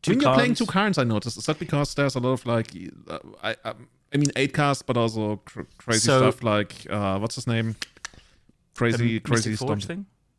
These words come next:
Speaker 2: No, oh, yeah, well, that, that also, but the German guy. Um,
Speaker 1: Oh, uh, yeah,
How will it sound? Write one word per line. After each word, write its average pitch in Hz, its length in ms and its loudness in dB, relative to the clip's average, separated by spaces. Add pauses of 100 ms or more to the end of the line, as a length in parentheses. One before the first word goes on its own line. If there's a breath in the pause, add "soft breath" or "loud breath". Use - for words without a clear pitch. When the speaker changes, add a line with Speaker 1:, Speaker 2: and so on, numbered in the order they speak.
(180)
Speaker 2:
No, 123 540 4
oh, 131 120 2
yeah, 143 120 2
well, 123 140 2
that, 131 340 -2
that 120 160 0
also, 104 280 -2
but - 680 -4 (640)
the - 40 -12
German 151 280 2
guy. 127 520 2 (160)
Um, 104 540 0
Speaker 1:
Oh, 143 260 4
uh, 127 100 4
yeah, 123 360 4